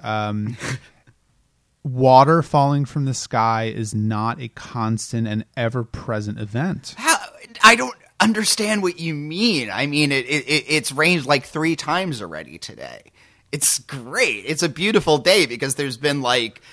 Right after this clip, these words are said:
Speaker 2: twenty total minutes of sun. Uh, it's, it's won-, I, it's wonderful. Joking aside, I think this is a very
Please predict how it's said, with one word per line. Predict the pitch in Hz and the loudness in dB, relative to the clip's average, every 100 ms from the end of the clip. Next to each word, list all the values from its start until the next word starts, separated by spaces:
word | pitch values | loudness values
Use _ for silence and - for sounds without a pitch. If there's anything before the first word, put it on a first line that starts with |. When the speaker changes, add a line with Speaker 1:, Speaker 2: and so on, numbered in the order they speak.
| - - - | -20 -14 -8
Speaker 2:
twenty | - 175 190 | 4 6 6
total | 180 185 180 170 | 4 6 8 8
minutes | 151 156 147 - | 4 2 2 -2
of | 135 | -2
sun. | - 143 127 143 180 | 2 4 4 4 2
Uh, | 208 - 139 143 123 | -2 -2 -2 -2 -2
it's, | 143 156 151 | -8 -10 -8
it's | 160 151 | -6 -6
won-, | 151 160 208 | -2 -2 0
I, | 135 160 156 _ | 4 4 2 _
it's | 156 147 127 | -12 -10 2
wonderful. | 180 208 143 - 78 65 - - - - - _ - 165 143 214 156 147 | 4 4 0 -6 -16 -16 -20 -20 -20 -20 -20 _ -20 -18 -16 -16 -16 -4
Joking | 147 190 196 185 | 4 4 4 2
aside, | 180 - 226 240 | 4 8 10 10
I | 147 | 10
think | 160 165 165 135 | 4 2 -2 -2
this | 160 - | -4 0
is | 160 151 135 | 0 0 0
a | 147 147 | 0 2
very | 160 151 151 147 139 | 4 4 4 2 0